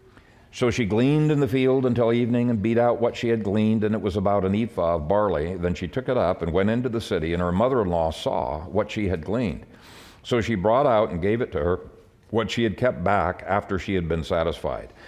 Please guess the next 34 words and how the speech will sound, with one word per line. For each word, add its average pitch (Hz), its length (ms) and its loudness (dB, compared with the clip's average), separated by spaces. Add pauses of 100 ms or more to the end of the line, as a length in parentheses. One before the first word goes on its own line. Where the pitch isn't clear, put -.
(360)
Now, 104 180 0
in 101 60 2
our 98 100 4
next 127 260 0
sermon, 117 340 2
we're 101 100 0
gonna 104 140 0
see 110 300 0
that 90 220 0
an 87 220 0
ephah 95 580 2
is 87 380 0
somewhere - 580 -2
between 101 360 0
twenty-nine 117 840 2
and 95 280 -2
fifty 120 420 -4
pounds, 98 760 -2
depending 98 420 -2
on 87 160 -2
which 107 200 -2
of 87 120 -4
the 87 160 -2
only 101 300 0
two 101 200 -4
references 87 720 -2
to 87 160 -4
an 87 80 0
ephah 85 260 0
we 80 140 -2
have 87 280 0
in 78 120 -6
the 80 100 -6
ancient 85 400 -6